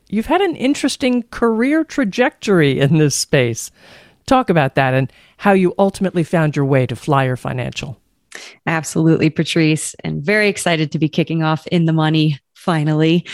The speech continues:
Speaker 2: and to get this off the ground. So, uh, stay tuned, obviously, for episodes, uh, coming in these, in the next few months. But my career trajectory, uh, has been very interesting. Um,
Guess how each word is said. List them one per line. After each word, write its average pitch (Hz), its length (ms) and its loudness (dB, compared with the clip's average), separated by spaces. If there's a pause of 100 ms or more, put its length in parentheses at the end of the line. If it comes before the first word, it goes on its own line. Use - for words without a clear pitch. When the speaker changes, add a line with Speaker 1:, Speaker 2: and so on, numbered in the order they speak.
(280)
Speaker 2:
and 147 120 -4
to 156 80 -4
get 151 200 -4
this 156 180 0
off 151 220 -2
the 156 80 -2
ground. 147 500 2
So, 151 440 -4 (540)
uh, 151 140 0
stay 165 260 0
tuned, 156 300 2
obviously, 156 520 0
for 156 320 0
episodes, 165 800 0 (160)
uh, 151 220 -10
coming 156 360 0
in 156 100 2
these, 151 260 -2
in 151 200 0
the 160 100 2
next 160 240 -2
few 170 180 2
months. 160 440 0
But 170 360 -4 (540)
my 294 480 0
career 233 240 2
trajectory, 160 840 -2 (260)
uh, 170 220 -6
has 156 200 -6
been 165 180 0
very 180 400 2
interesting. 160 800 0
Um, 151 480 -4